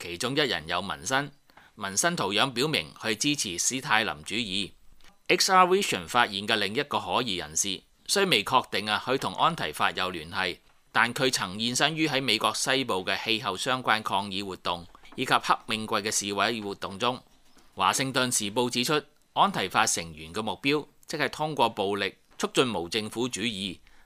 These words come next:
進而終結美國。建立一個史泰林主義國家，再也沒有美國，No more U S A at all，係佢哋抗議中常用嘅口號。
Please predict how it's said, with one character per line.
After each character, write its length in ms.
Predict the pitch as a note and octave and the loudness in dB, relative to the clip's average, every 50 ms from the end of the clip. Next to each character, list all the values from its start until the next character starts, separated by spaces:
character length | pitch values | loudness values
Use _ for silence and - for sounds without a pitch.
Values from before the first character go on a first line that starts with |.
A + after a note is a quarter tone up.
| - - | -8 -2
進 100 | - C3+ | 0 2
而 140 | C3 B2+ G#2+ F#2 F2 | 2 2 0 -4 0
終 240 | - D3+ D3 D3 C3+ | 0 0 0 0 0
結 160 | - A2 F2 | -4 -4 -4
美 200 | F2+ F2 F2+ G2 | -4 -6 -6 -4
國。 280 | - A2 G#2 G#2 - - - _ _ _ - - | 0 2 2 2 2 0 -6 _ _ _ -20 -6
建 160 | - B2+ C3 | -2 -2 0
立 40 | B2 | 2
一 180 | A#2 G#2+ D3 D3+ | 2 2 2 4
個 240 | - B2 A2+ - - | 4 4 4 4 2
史 220 | - - - C3+ C#3 | 0 -2 0 0 -2
泰 260 | C#3 C#3 G#2+ G#2+ G#2+ | 0 2 2 4 4
林 220 | G2+ F2+ E2 E2 | 2 0 -2 -4
主 140 | D#2 - F2+ | -8 -8 -6
義 220 | G2 A2 A2 G2 F#2+ | -4 -4 -4 -4 -4
國 200 | - G2 F2+ - | -4 -4 -4 0
家， 260 | - A#2 A2+ G#2+ - - _ _ _ _ _ _ - | 2 4 4 4 2 -4 _ _ _ _ _ _ -2
再 160 | - D3 D3 | 2 4 4
也 180 | D3 C#3 C3+ C#3+ | 6 6 6 4
沒 200 | C#3 A#2+ E2+ E2 | 4 0 -2 0
有 180 | G2+ G2+ A#2 | 0 0 0
美 220 | B2 A2+ G#2 G#2 A2+ | 0 0 -2 -2 -2
國， 380 | - A2+ A2+ A2+ A#2 - - - _ _ _ | -2 0 4 4 4 4 0 -6 _ _ _
No 260 | A2+ B2+ D#3 E3 F3 | -2 2 4 4 4
more 220 | F3 E3+ D#3+ D#3+ | 4 4 4 4
U 160 | E3 D3 D3+ D3+ | 4 4 4 4
S 240 | C#3+ C#3+ - C#3+ | 4 4 4 2
A 140 | C3 B2 A2+ | 2 2 2
at 80 | G#2 - | 0 0
all， 360 | - C3 C#3 B2+ F2+ - - | 2 4 4 4 4 2 -2
係 180 | - - A2 A2+ | -2 -2 -2 -2
佢 260 | - - C3 C3 C3 | 0 2 4 4 4
哋 180 | B2+ B2 A2 G#2+ | 4 4 2 2
抗 260 | - B2+ A#2 A#2 A#2 | 2 2 2 2 2
議 140 | A#2 B2 B2+ | 0 0 2
中 200 | B2+ D#3 C#3+ C3+ | 2 2 2 2
常 240 | - - F#2 D#2 E2+ | -2 -4 -4 -4 -4
用 240 | F2 E2+ E2 F2 | -8 -8 -8 -8
嘅 120 | F2 G2 G2 | -8 -6 -4
口 200 | - F#2 G2+ A2+ | -2 -2 -2 -2
號。 240 | G#2 F#2 F2+ F2 | -2 -2 -2 -4